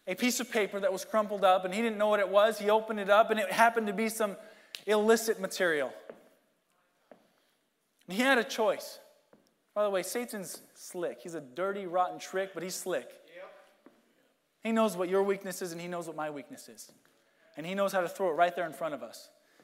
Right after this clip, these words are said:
You put that there, and at that point, that youth pastor had an opportunity to walk away and say, "Lord, please cleanse my eyes, cleanse my heart. Please help me to not dwell on what I just saw."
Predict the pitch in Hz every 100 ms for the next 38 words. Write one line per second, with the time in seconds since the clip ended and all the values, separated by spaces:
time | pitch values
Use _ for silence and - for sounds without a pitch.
0 | _ _ _ _ _ _ _ _ _ -
1 | 131 196 190 185 180 185 175 160 196 180
2 | - 214 196 156 165 170 208 - 185 170
3 | 165 151 175 180 175 175 180 - 180 165
4 | 151 123 - _ _ _ _ _ _ 151
5 | 139 185 214 202 202 214 196 - 165 175
6 | 190 185 190 202 180 190 196 185 196 185
7 | 190 202 196 - 202 190 196 180 190 202
8 | 202 196 185 185 190 170 151 - - 170
9 | 180 160 190 202 196 196 190 175 190 -
10 | 196 202